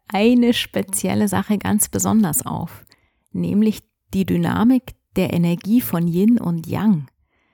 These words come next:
Als ich damit angefangen habe, mich selbst gesund und glücklich zu machen, habe ich überwiegend mit der Yang-Energie gearbeitet.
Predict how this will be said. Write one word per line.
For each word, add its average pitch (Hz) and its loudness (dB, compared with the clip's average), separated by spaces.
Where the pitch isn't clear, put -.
Als 185 -2
ich 202 -4
damit 185 -2
angefangen 233 0
habe, 233 -2
mich - -4
selbst - -2
gesund 220 2
und 214 -2
glücklich 254 -4
zu 254 -2
machen, 262 -4
habe 196 -4
ich - -12
überwiegend 254 2
mit 233 0
der 202 2
Yang-Energie 190 0
gearbeitet. - -6